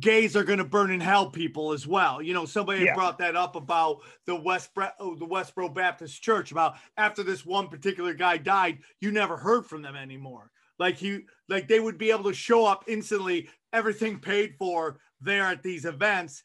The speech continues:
Speaker 1: causing chaos. That's kind of
Speaker 2: Right.
Speaker 1: what that, that, that thought is. So these people can say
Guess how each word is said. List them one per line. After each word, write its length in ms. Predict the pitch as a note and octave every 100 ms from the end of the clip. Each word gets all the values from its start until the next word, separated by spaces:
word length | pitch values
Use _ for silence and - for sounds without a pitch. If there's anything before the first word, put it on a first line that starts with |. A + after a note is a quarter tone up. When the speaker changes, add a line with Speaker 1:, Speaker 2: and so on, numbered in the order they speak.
| _ _
Speaker 1:
causing 400 | F#3 F3+ C#3+ D#3+
chaos. 540 | C#3 A#3 G3+ C3 A2+ -
That's 240 | F3 -
kind 380 | - G3+ G3+ F#3
of 180 | F3 C#3 -
Speaker 2:
Right. 260 | C#3+ D3 F#3+
Speaker 1:
what 160 | -
that, 300 | F#3 F3 D3+
that, 220 | E3+ E3 D#3+
that 260 | E3 D#3+ C3
thought 260 | G3 G#3+ E3+
is. 160 | C#3
So 220 | - F3 - - - D#3+
these 320 | B3+ A#3 -
people 720 | C4 D#4+ D#4 - E3+ D3 C#3+ _ _ _ _ _
can 220 | A3 G3+
say 800 | - - - D4+ C#4 F#3 D3